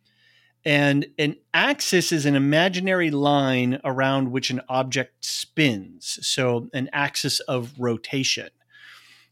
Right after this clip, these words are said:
So, uh, Luthen is at the center of other things spinning around him. Um, yeah, while a fulcrum is the support on which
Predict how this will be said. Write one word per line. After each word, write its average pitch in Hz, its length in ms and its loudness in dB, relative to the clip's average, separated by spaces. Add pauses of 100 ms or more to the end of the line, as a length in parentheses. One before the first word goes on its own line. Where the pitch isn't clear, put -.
(100)
So, 139 800 4
uh, 131 680 0 (140)
Luthen 156 600 6
is 131 120 4
at 135 180 2
the 127 60 -6
center 123 920 0
of 123 320 -4
other 143 220 -2
things 127 360 0
spinning 139 600 2
around 131 480 2
him. 107 260 -16 (1300)
Um, 127 800 0
yeah, 127 500 0 (140)
while 139 360 2
a 127 100 -2
fulcrum 147 800 4
is 127 280 -2
the 135 100 -4
support 147 800 0
on 135 260 -2
which - 280 0